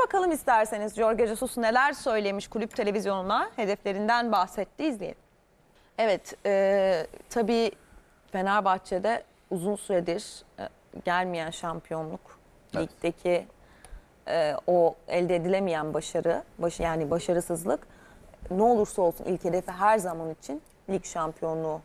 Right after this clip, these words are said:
Speaker 1: noktasına getiriyor. Evet, Avrupa'da da geçmişinde iyi finalleri, hani, e,
Speaker 2: Hı hı.
Speaker 1: başarılı, e, dönemleri var Jesus'un ama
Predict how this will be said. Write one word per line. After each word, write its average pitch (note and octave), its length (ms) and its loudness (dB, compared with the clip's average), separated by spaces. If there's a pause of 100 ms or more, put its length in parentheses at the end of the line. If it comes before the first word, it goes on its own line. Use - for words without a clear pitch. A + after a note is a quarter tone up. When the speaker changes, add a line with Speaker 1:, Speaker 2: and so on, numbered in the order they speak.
Speaker 1:
noktasına E3 500 -2
getiriyor. E3 580 0 (380)
Evet, G3 320 4
Avrupa'da F#3+ 580 4
da F3+ 260 4 (140)
geçmişinde F#3 720 -2
iyi F#3 220 0
finalleri, F3 720 2 (320)
hani, E3+ 280 0 (920)
e, - 40 -4
Speaker 2:
Hı F#3 100 -2
hı. E3 80 0
Speaker 1:
başarılı, F#3+ 580 4 (300)
e, E3+ 100 -4 (360)
dönemleri F#3 540 2
var F3+ 180 4
Jesus'un E3+ 380 -4
ama A3 320 2